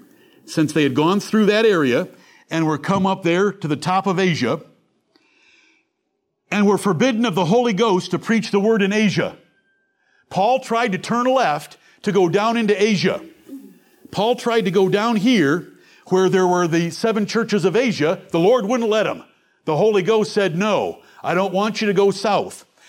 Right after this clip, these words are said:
So he tried to go north into Bithynia in the next verse. "After they were come to Mysia,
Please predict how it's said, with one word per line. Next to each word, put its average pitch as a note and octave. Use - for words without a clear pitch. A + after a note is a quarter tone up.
So G3+
he E3+
tried A3+
to G3+
go G3+
north F#3+
into G#3+
Bithynia F#3+
in F3+
the F#3
next A#3
verse. D3+
"After C4
they B3
were F#3+
come A#3+
to A3+
Mysia, E3